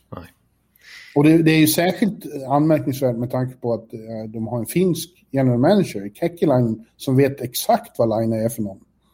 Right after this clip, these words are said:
Speaker 1: Ja. Precis.
Speaker 2: Ja, jag,
Speaker 1: Han
Speaker 2: fan, jag fattar inte. Jag, jag blir otroligt irriterad på Tortorella när han är på det här sättet. Och jag, hans kontrakt går också ut nu, så att, eh, good riddance. Det är dags att, att lämna scenen.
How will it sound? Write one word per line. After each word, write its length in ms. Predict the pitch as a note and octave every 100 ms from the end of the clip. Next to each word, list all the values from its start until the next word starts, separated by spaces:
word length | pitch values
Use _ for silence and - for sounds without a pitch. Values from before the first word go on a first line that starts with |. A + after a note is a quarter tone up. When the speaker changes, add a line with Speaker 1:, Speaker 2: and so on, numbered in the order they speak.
| _ _
Speaker 1:
Ja. 200 | G2+ E2+ - _ _ _ _ _ _ - - - _ _
Precis. 380 | A2+ B2 - -
Speaker 2:
Ja, 60 | C3+
jag, 60 |
Speaker 1:
Han 140 | A#2+ C#3
Speaker 2:
fan, 140 | D#3
jag 140 | D3 D3+
fattar 420 | F3 - G#3 C#3+
inte. 160 | A#2+ -
Jag, 240 | C3 D3
jag 200 | D3+ D#3
blir 260 | E3+ F3 D#3
otroligt 440 | E3 E3 A3 C#3+
irriterad 500 | C3+ C3+ E3 D3 F#2+
på 60 | G#2+
Tortorella 420 | - A#2 B2+ A2+
när 120 | A2
han 120 | A2+
är 140 | B2+ B2+
på 120 | B2
det 60 | G2+
här 100 | A2
sättet. 460 | A#2+ - G2+ -
Och 60 | A2+
jag, 280 | B2 A#2 A2+ _ _ _ _
hans 260 | - D#3+ F3
kontrakt 460 | E3 C3 D3+ C3+ C3
går 100 | C3+
också 240 | C3+ -
ut 260 | C3 B2 B2
nu, 160 | G#2
så 140 | - A2
att, 60 |
eh, 480 | - A2 A2+ A2 A#2+
good 320 | A2+ E3 C3+
riddance. 520 | E3 E3 A#2 G#2 -
Det 40 | C3
är 40 |
dags 340 | D3 C#3+ - A#2+
att, 280 | A2+ A#2+
att 60 | A#2+
lämna 360 | B2 C#3+ D3+ C3
scenen. 420 | C#3 C3 B2+